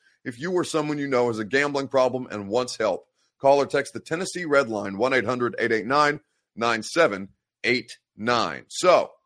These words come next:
in talking about which of these players is better, Bud Dupree or Harold Landry, who gives the defense the best opportunity to win, we kind of discussed, we kind of discussed that in two parts with Greg yesterday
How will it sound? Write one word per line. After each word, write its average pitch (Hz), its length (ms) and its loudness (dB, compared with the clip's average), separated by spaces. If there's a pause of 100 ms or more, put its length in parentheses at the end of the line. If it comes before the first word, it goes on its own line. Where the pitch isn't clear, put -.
(640)
in 156 200 0
talking 208 420 6
about 160 440 4 (100)
which 185 380 0
of 202 140 -2
these 180 200 -6
players 160 480 2
is 117 100 -6
better, 113 380 4
Bud 139 300 2
Dupree 139 400 -4
or 123 140 -2
Harold 127 320 2
Landry, 101 360 -6
who 165 220 -2
gives 156 260 0
the 127 100 -8
defense 143 600 -6 (380)
the 135 80 -4
best 160 320 2
opportunity 156 680 0
to 120 80 -2
win, 160 400 0 (300)
we 156 160 -4
kind 190 380 2
of 139 120 -6
discussed, - 840 0 (300)
we 131 80 -10
kind 208 240 2
of 170 80 -4
discussed 151 560 0 (280)
that 160 360 2
in 147 260 -4
two 214 220 -8
parts 139 440 2
with 120 200 -8
Greg 131 300 2
yesterday 110 560 -2